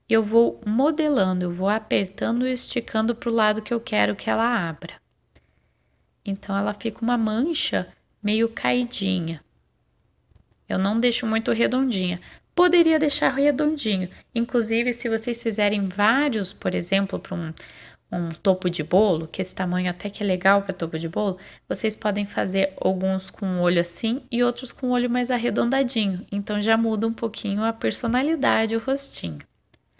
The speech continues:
Agora, eu vou marcar com delicadeza aquela boquinha. Então, vai ser como se fosse um M ao contrário.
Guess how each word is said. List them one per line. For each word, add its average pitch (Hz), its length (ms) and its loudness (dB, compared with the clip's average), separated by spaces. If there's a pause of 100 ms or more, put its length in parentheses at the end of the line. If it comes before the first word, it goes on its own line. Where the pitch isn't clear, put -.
(560)
Agora, 214 720 0 (360)
eu 214 100 -4
vou 240 160 -4
marcar 277 500 -4
com 208 180 -8
delicadeza 180 880 -4 (580)
aquela 311 640 0
boquinha. 254 720 0 (440)
Então, 208 400 -4 (240)
vai 220 180 4
ser 247 300 0
como 247 200 -2
se 247 140 -4
fosse 240 400 2
um 254 180 2
M 240 220 4
ao 277 80 4
contrário. 277 760 -2